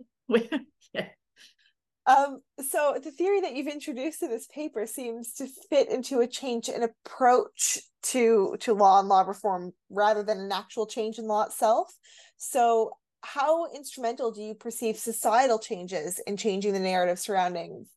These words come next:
Speaker 2: violence against women and girls?
Speaker 1: Yeah, they are really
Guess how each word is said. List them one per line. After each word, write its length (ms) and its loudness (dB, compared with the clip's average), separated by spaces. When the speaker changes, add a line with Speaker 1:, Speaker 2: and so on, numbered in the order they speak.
Speaker 2:
violence 460 6
against 260 -2
women 220 -2
and 100 -4
girls? 540 -2
Speaker 1:
Yeah, 220 2
they 100 0
are 500 4
really 640 -2